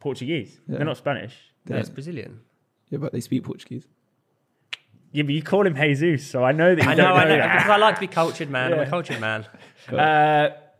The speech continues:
Speaker 1: midfield three of Odegaard, Zinchenko.
Speaker 2: Wait, sorry, sorry.
Speaker 1: That's
Speaker 2: I
Speaker 1: it.
Speaker 2: know I did this again. Sorry, what was the first three?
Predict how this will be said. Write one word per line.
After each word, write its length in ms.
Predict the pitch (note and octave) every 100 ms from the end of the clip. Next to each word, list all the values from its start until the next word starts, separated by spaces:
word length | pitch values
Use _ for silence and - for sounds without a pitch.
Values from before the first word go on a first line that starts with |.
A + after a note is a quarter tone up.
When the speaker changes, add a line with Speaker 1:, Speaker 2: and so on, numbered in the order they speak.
| _ _ _
Speaker 1:
midfield 500 | E3 D#3+ D#3 D3 C3
three 480 | C3+ C3 B2+ B2 -
of 380 | A2+ A2+ A2+ A2 -
Odegaard, 580 | B2+ A#2+ A#2+ A#2+ A2+ A2 G#2+
Zinchenko. 760 | A2+ G#2+ A#2 G#2+ - G#2+ G2+
Speaker 2:
Wait, 180 | C3 C3+
sorry, 240 | C#3+ B2
sorry. 200 | A2 B2
Speaker 1:
That's 100 | G#2+
Speaker 2:
I 80 | G#2
Speaker 1:
it. 40 | A#2
Speaker 2:
know 100 | A#2+
I 40 |
did 140 | A2 -
this 140 | A2
again. 180 | A#2 G#2+
Sorry, 200 | - A2+
what 160 | A#2 B2+
was 100 | B2
the 80 |
first 280 | A#2+ B2 A2+
three? 220 | C3 A#2+